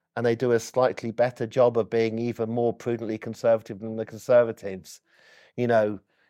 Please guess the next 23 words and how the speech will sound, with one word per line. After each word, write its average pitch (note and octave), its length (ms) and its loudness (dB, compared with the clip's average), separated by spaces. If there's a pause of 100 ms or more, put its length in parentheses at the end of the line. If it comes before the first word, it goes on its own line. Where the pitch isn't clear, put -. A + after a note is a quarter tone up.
(140)
it'll B2+ 260 0
be A#2 240 2
okay, A2+ 460 2
won't A#2+ 400 -2
it?" G2 280 -10
And, G2+ 260 -8
um, G#2 360 0 (640)
they A2+ 80 2
might A#2 280 0
do A2+ 160 2
a A2+ 80 4
nice A2+ 320 -2
little A2+ 360 -2
special A2 460 -2
cold G#2 380 2
winter A2 340 -2
benefit G#2+ 540 -2
if G#2+ 120 -10
the A2 80 -10
food A2+ 320 0
prices G#2 440 -2
go G#2+ 200 -2
up. G2+ 280 -2